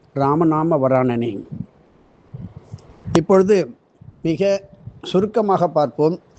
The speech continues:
ராமாயணத்தில் எல்லோருக்கும் தெரியும் கைகேயி. கைகேயி தான் பெற்ற வரம், தனது கணவர் தசரத சக்கரவர்த்தியிடம் பெற்ற வரம்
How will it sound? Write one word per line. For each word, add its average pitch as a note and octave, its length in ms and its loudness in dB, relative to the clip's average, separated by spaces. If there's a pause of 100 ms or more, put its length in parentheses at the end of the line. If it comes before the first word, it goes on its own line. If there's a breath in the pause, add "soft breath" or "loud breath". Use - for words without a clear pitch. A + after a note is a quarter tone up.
ராமாயணத்தில் E3+ 760 0
எல்லோருக்கும் D3+ 520 -2
தெரியும் C#3+ 340 0 (720)
கைகேயி. C#3+ 640 0 (880)
கைகேயி G#3 640 2 (1120)
தான் D#3 300 2
பெற்ற D#3+ 340 0
வரம், D3 300 2 (360)
தனது C3+ 340 -2
கணவர் D#3 420 -2
தசரத E3 560 0
சக்கரவர்த்தியிடம் C#3+ 800 -2
பெற்ற C#3+ 320 -2
வரம் D#3 320 2